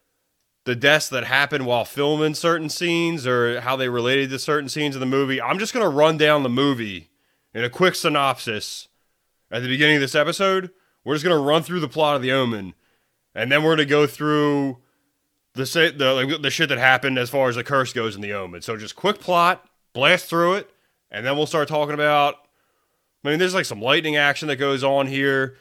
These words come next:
Shit blows up. They're all, like, exotic Final Destination deaths, but it's definitely not, like, I mean, what was Mothman was, like, forty-six? Mothman's body count's impressive. King Tut Classic, twenty-five to twenty-seven.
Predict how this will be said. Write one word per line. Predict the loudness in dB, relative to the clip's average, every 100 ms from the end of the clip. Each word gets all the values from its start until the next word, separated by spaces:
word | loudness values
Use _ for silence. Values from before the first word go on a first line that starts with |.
| _
Shit | -6 -4 0
blows | 4 4 4 2
up. | 4 4 2 -14 -20 _
They're | 4 6
all, | 6
like, | 4
exotic | 0 -2 0 4 4 0
Final | -2 0 2
Destination | 0 0 2 2 2 0
deaths, | -2 -2
but | -2
it's | -2 2
definitely | 2 2 2
not, | 4 4 2
like, | -2 -4
I | -6
mean, | -6 -2
what | -2
was | -4
Mothman | -2 -2 -2 -2 -4
was, | -6
like, | -8
forty-six? | -8 -6 -6 -6 -6 -6 -8 -16 _ _ _ _ 0
Mothman's | 2 2 0 0
body | 0 -2 -2
count's | -6 -8 -8
impressive. | -14 -6 -4 -4 -4 -6 -6
King | -6 -4
Tut | 0 0 0 -6 -20 _
Classic, | -10 -4 -4 -4 -8 -8
twenty-five | -8 -6 -4 -4 -4
to |
twenty-seven. | -6 -4 -4 -4 -4 -4 -4 -6